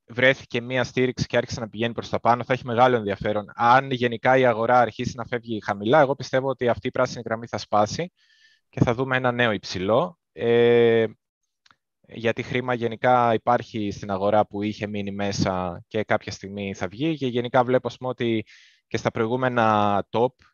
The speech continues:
ε, εδώ του Απριλίου, ας πούμε, το top,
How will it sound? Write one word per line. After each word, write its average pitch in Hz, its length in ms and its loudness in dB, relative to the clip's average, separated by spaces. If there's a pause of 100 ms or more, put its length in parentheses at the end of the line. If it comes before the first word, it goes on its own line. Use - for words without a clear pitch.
(120)
ε, 98 560 -2 (1900)
εδώ 104 280 0
του 107 500 -4
Απριλίου, 107 600 2
ας 95 120 -8
πούμε, 104 140 -12
το 95 180 -12
top, 104 240 0